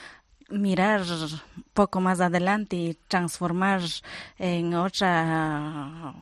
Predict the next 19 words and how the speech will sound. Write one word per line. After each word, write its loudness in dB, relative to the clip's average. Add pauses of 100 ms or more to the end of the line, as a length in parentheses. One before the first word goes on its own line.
(540)
en -2
otro -2
reto 0
y -8
que -8
los -8
jóvenes -2 (240)
que -2
no 4
sufran 0
esa -4
le-, -4
realidad 0
que -6
sufrimos -4
o -6
sufrieron 0
nuestros -4
padres. -4